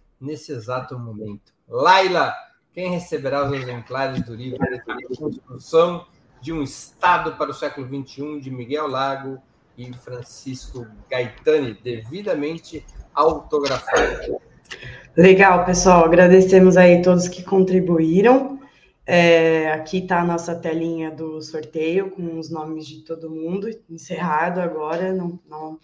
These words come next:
Speaker 2: adianta contribuir mais, só se quiser incentivar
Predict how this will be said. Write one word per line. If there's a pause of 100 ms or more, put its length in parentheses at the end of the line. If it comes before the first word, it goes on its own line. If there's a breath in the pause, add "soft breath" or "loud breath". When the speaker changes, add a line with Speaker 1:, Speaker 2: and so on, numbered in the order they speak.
(160)
Speaker 2:
adianta
contribuir
mais,
só
se
quiser
incentivar